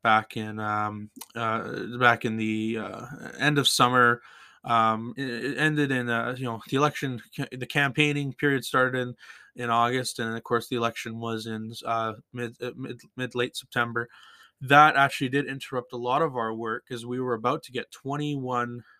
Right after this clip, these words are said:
uh, M Ps signed on to the team. Unfortunately, the people we were in conversations with and one of the M Ps lost their seats. So now we're back down to nineteen.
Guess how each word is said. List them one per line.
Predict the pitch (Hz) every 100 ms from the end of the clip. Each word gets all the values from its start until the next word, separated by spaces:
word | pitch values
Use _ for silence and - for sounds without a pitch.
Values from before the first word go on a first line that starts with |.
| -
uh, | 120 113 113 120
M | 131 131
Ps | - 117 113
signed | - 117 117
on | 113 113
to | 113
the | 104
team. | - 113 120 143 - - - _ _ _ _ _ _ _ _ _ -
Unfortunately, | 110 135 113 135 135 - 143 120 127 123 120 - - - _
the | 123 113 113 - -
people | 156 143 139
we | 131
were | 120
in |
conversations | - 127 117 - 147 - 135 120
with | 127 127 - - _ -
and | 131 147 147
one | 143
of |
the | 135
M | 123 113
Ps | 117 113 110 123
lost | 117 110 -
their | 107
seats. | - - -
So | - 127
now | 127 135
we're | 131
back | 117 123 120
down | - 113
to | 113
nineteen. | 113 117 - 143 147 147